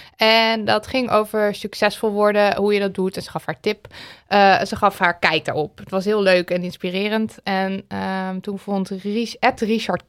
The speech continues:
Kessels het nodig om onder deze post de reactie te plaatsen: "Hele wijze woorden, Eva. Top. Je geweldige figuur is ook weer helemaal terug na je zwangerschap."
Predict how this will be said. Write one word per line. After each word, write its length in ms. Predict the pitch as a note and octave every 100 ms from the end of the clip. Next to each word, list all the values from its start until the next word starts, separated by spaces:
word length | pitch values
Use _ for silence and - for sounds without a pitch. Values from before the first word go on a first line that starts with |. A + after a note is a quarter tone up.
| -
Kessels 680 | A3+ A#3 D#4 F#4 G4 - -
het 200 | C4 C4
nodig 600 | C4+ C4 C4+ D4+ - - - - -
om 340 | - G#3 G#3 - _ -
onder 500 | C4+ E4 E4+ E4+ B3+
deze 340 | B3 B3+ A3 -
post 460 | - G#3+ E4 G#4 -
de 80 | B3
reactie 440 | A3+ A3+ A#3 A#3+
te 280 | A#3 A3 G#3+
plaatsen: 580 | G#3+ G3+ G3+ - G3 G3 - - _ _ _
"Hele 380 | - A#3+ D#4+ D4+
wijze 360 | B3 A#3+ A3+ F#3+
woorden, 380 | G#3 C4+ A#3+ -
Eva. 500 | E3 E3 F3 G#3+ D4 - _ _
Top. 360 | - C4 - - - _
Je 100 | G#3+
geweldige 540 | A3+ A3 C#4+ F4 D#4
figuur 500 | D4 C4+ - A3 A#3
is 160 | F#3+ -
ook 200 | A#3 D4
weer 160 | G#3+ G3
helemaal 520 | F#3+ D#4 F4 D#4 C#4+
terug 340 | - F#3 -
na 120 | F3+ C#3+
je 140 | D3+
zwangerschap." 760 | - D#3 D3+ D#3 - - -